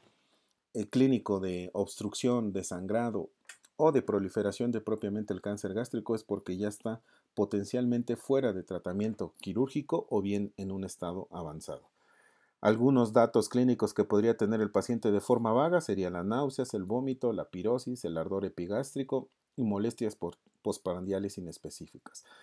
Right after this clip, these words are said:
lo cual en muchas de las ocasiones son llegados a confundir por una gastritis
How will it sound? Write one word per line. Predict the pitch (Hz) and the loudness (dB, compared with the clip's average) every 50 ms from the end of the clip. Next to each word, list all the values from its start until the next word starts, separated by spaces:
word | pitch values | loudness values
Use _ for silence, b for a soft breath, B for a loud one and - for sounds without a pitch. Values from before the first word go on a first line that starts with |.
| B B B | B B B
lo | - 110 107 101 - | 0 2 2 4 6
cual | 127 120 110 | 8 8 8
en | 107 101 104 | 8 6 6
muchas | 117 127 127 - 120 107 | 4 0 0 -2 -2 -2
de | 107 101 | 0 0
las | 98 95 - | 0 -2 -4
ocasiones | 107 - - 95 - - 139 139 139 135 | -4 -4 -4 -4 -4 -4 -4 -4 -4 -4
son | - - 113 110 | -4 -4 -2 0
llegados | 104 101 98 104 104 101 95 - | 0 2 2 2 2 2 0 -4
a | 85 | -6
confundir | - - 85 85 - - 95 95 127 139 143 | -8 -8 -8 -8 -8 -6 -2 0 0 0 0
por | - 90 85 90 | 0 -2 -2 0
una | 95 95 90 | 0 -2 -2
gastritis | 78 73 80 - - 135 160 165 - 180 170 156 | -2 -2 -4 -2 -2 -2 -2 -2 -2 -4 -4 -6